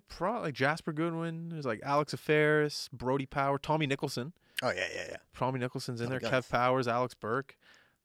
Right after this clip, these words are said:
Speaker 1: Just, like, guys that I grew up with my entire life, not entire life, but just met in high school. All had similar interests. Not all of us played hockey. Like, Kev played basketball, but we all just had, like,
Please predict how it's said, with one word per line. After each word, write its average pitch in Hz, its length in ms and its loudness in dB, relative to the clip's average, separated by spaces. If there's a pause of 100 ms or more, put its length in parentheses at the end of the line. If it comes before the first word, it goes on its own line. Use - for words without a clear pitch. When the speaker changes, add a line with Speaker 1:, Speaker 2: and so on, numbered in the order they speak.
Speaker 1:
Just, 135 320 4
like, 117 160 0
guys 120 260 4
that 120 100 0
I 113 60 2
grew 117 220 2
up 123 180 0
with 156 160 0
my 110 100 -4
entire 113 320 2
life, 110 220 -4
not 135 160 -2
entire 104 420 -2
life, 110 240 -4
but 113 80 -10
just 107 140 -8
met 120 180 2
in 113 80 -10
high 107 220 -2
school. 135 400 0 (220)
All 117 120 0
had 123 140 4
similar 120 420 0
interests. 147 380 2
Not 170 120 6
all 131 140 10
of 120 60 4
us 117 100 -4
played 110 200 -4
hockey. 104 340 -2
Like, 104 140 -4
Kev 113 180 -4
played 107 180 -4
basketball, 104 540 -4
but 117 120 -2
we 123 120 2
all 127 60 4
just 123 120 -2
had, 117 140 2
like, 120 160 0